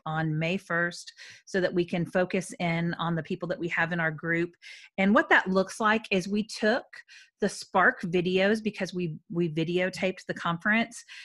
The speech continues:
and we also have some other videos that, that we have in the library. So we have a content library, and then every week we're interviewing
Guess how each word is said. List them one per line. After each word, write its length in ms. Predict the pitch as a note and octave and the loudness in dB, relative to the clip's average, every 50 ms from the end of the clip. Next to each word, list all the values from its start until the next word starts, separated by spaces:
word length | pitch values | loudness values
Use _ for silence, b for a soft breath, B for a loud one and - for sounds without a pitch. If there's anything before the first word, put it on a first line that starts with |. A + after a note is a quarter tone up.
| B B _ - | B B _ 0
and 400 | F3+ F#3 F3+ F3+ F#3 F#3 F3 G3+ - | 0 2 4 4 4 4 2 0 0
we 220 | F3+ F#3 F#3+ F#3+ - | 0 0 0 0 2
also 800 | F3+ F3 F3+ F#3 - - - F#3 F3 F3 F3 F3 F3 F3 F3 F3 - | 2 2 2 2 0 0 0 2 4 4 4 4 2 2 0 -2 -2
have 280 | - - F3+ E3+ F3 - | -2 -2 0 -2 -2 -2
some 180 | - G3 F3+ - | -2 -2 2 2
other 240 | F3 F3 F3+ F3+ | 2 2 2 0
videos 600 | F3 E3+ F3+ F3+ F#3 F3+ F3+ F3 F3 F3 E3+ D#3+ | 2 2 2 2 2 2 2 2 2 0 -2 -2
that, 220 | - F3 E3 - - - D#3 | -2 -2 -2 -2 -4 -8 -6
that 140 | - E3+ - | -6 -4 -2
we 120 | E3 F3 E3+ | -2 -2 0
have 280 | - F3+ E3 E3+ E3 | 2 2 2 2 2
in 80 | E3+ E3+ | 0 0
the 80 | E3 D#3+ | 0 0
library. 840 | D#3 D#3+ E3 E3+ F3+ E3+ F3 F3 F3+ F3 E3+ E3+ F3 G3 G#3+ B3 C4 B B B B B B | 0 0 0 0 0 0 2 2 2 2 2 2 2 2 0 0 -4 B B B B B B
So 120 | - - G3+ | -2 0 2
we 60 | G3 | 4
have 100 | F#3 F3 | 4 2
a 60 | F3+ | 0
content 580 | - - - G3 G3 A3 A#3 - C#4+ C#4 - G#3 | -4 -2 2 4 4 4 4 4 2 2 2 2
library, 520 | F#3+ F#3 F3+ E3 F3 E3 E3 E3+ F3 - | 2 2 4 4 4 4 4 4 4 2
and 120 | F3+ E3+ | 2 2
then 140 | F3 F3 E3+ - - | 2 2 0 0 0
every 380 | F#3+ F#3 F#3 G#3 A3 A#3 A3+ | 0 0 2 2 4 4 4
week 300 | G3+ F3 F#3 F#3+ G3+ - _ | 2 2 2 0 0 -2 _
we're 140 | F#3 F3 - - - | -2 -2 -2 0 -2
interviewing 760 | F3+ F3 F3+ F#3+ G3+ G3 G3+ G#3 G#3+ A3 A3 A3+ A#3 B3 | 0 0 2 2 2 2 2 2 2 4 4 4 4 2